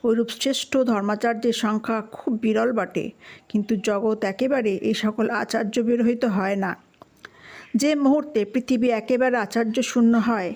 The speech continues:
সেই মুহূর্তেই উহা এক ভয়ানক নরককুণ্ডে পরিণত হয় ও বিনাশের দিকে ধাবিত হয়।" আচার্যগণই মানবজাতির সুন্দরতম প্রকাশস্বরূপ এবং অহেতুক দয়াসিন্ধু।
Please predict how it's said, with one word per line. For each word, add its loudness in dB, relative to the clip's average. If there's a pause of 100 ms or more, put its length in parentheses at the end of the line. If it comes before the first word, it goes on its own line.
সেই 2
মুহূর্তেই 0 (340)
উহা 2
এক -2
ভয়ানক -2
নরককুণ্ডে 2
পরিণত 0
হয় -2 (420)
ও 2
বিনাশের 0
দিকে 0
ধাবিত -2
হয়।" -4 (1200)
আচার্যগণই 0
মানবজাতির 0
সুন্দরতম 2
প্রকাশস্বরূপ 0 (220)
এবং -2
অহেতুক 0
দয়াসিন্ধু। 0